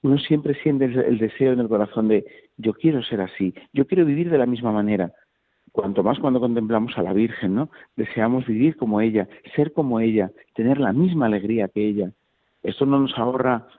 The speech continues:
el, el, el pelear por conseguirlo. Claro, tenemos que pelear, tenemos que trabajar, tenemos que esforzarnos, tenemos que entregarnos. Pero es que ¿acaso se puede conseguir algo valioso sin esfuerzo? Necesitamos esforzarnos, claro que sí, y entregar la vida. Pero qué poco es una vida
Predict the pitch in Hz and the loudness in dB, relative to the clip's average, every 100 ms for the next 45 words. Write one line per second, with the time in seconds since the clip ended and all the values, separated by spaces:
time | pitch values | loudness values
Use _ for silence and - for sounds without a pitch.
0 | _ - 104 92 - 80 58 - 69 64 | _ 0 2 2 0 0 0 0 -2 -2
1 | 80 - 101 90 117 131 127 117 104 101 | -4 0 2 2 2 -2 -2 -4 -4 -2
2 | 175 156 92 120 139 98 80 98 - 151 | 0 2 2 0 0 0 -2 -2 -2 0
3 | 87 107 127 104 104 - - - 98 95 | 2 2 0 -2 -4 -6 -6 -4 -6 -6
4 | 123 - 104 123 - 151 120 - - 135 | -6 -4 -2 -4 -4 -6 -6 -6 -6 -4
5 | 143 113 - - - 104 117 143 170 - | -2 -4 -8 -8 0 2 2 0 0 0
6 | 107 117 165 120 90 - _ _ _ 101 | 0 0 0 -2 -4 -10 _ _ _ -6
7 | 98 - 107 120 - 143 131 - _ - | -4 -4 -2 -2 -4 -4 -6 -12 _ -6
8 | 127 127 131 131 - 135 127 127 131 110 | 0 2 2 0 0 0 2 0 2 2
9 | 123 151 147 139 131 123 113 - 208 - | 2 0 0 -4 -2 -4 -2 -2 -2 -4
10 | 98 - _ - - _ - 98 101 90 | -12 -12 _ -20 -20 _ -4 -4 -4 -4
11 | 82 165 180 139 - 95 110 98 95 90 | -2 0 -2 -6 -6 -6 -4 -2 -4 -2
12 | 131 139 127 110 - 104 120 117 98 104 | -2 0 -2 -4 -2 0 2 2 2 -2
13 | 104 113 101 104 95 90 _ _ _ _ | -2 0 0 2 0 -2 _ _ _ _
14 | _ 101 98 - 147 143 156 160 135 123 | _ 2 2 2 2 2 0 0 -2 -2
15 | 139 117 104 131 101 | 0 0 2 2 2